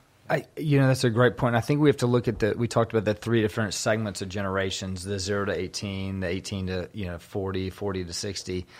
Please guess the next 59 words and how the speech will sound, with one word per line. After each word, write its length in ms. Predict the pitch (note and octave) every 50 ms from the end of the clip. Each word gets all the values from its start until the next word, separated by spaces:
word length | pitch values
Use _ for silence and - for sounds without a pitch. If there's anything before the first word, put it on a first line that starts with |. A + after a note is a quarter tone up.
| - - - - - - _ _ -
You 160 | B2+ A#2 A2+
know, 100 | G#2+ G2+
I 120 | G#2 A2
have 120 | A2 G2 G2
a, 140 | F#2+ - -
a 200 | F#2+ F#2+ F#2+ F2+
fifteen-year-old 800 | - - - A#2 G#2 - - - G2+ G2 F#2 F#2 F#2 F2+ E2+ E2
daughter, 360 | F#2+ F2+ F#2 F#2 F#2 F2 -
and 240 | - E2 F#2 F#2+ -
she 180 | - A#2+ A2+ G#2 - -
constantly 440 | - - B2 B2+ C3+ B2 - A2 F#2
says 200 | - - F#2+ F#2+
to 60 | -
me, 80 | G2 F#2
"Dad, 380 | - C3 C3+ B2 G2 E2+ D#2+ -
but 220 | - G#2+ - - - _ _ _ _ -
I 80 | A2 B2
don't 160 | C#3 A#2 -
care 160 | - C3 C3
if 120 | B2 -
they 80 | - F2
have 120 | E2+ D#2+
my 140 | E2+ E2 E2
information." 680 | D#2+ - D#2 D2+ - - - - - F2 E2+ E2 -
She's 260 | - - - B2 G#2+ -
constantly 460 | - - - C3+ C3 C3 - A#2+ A2
on 100 | G#2 G2
the 60 | F#2+
video 380 | F#2 G#2+ G#2+ G2 G2+ G2 F#2 F2+
FaceTime. 640 | - G2+ G2 G2+ G2 - - G2 F2+ F2 E2+ F2+
I'm 60 | F#2+ G2
s-, 200 | - - - - -
I'm 140 | A2+ A2 G2
a, 80 | D#2+ - - - - - -
"Stop, 320 | - - E3 E3 - -
stop 420 | - - - - - F3+ D#3 C#3+ C3+
videoing 400 | D#3 E3 E3+ C#3+ A#2+ G#2 F#2+ F#2
me. 160 | F2 D#2+ E2 E2
You 140 | F#2 G#2
know, 40 | G#2
stop, 320 | G#2 - F3 D3 - - -
stop 300 | - - F3 - - -
taping 340 | - D#3+ E3 D#3+ D#3+ C#3
me 80 | B2+ A#2
while 180 | A2 A2 A2 A2+
we're 120 | A2 A2+
in 80 | A2 A2
the 60 | -
car 200 | - B2 A2+ G#2+
talking." 380 | - D3 B2+ A#2 - A2 G2
She's 180 | G2 - - -
like, 100 | C#3 C3+
"What? 320 | D#3 F#3+ E3 - - -
What's 200 | D3 D3 C#3 -
the 80 | - C3+
problem?" 400 | B2 D#3+ D#3 C#3+ - - F#2+ E2+ - - - -
<laughs> 200 | - - - -
So 240 | - - C#3+ C#3 C3
this, 300 | A#2+ B2+ D3 E3 D#3+ E3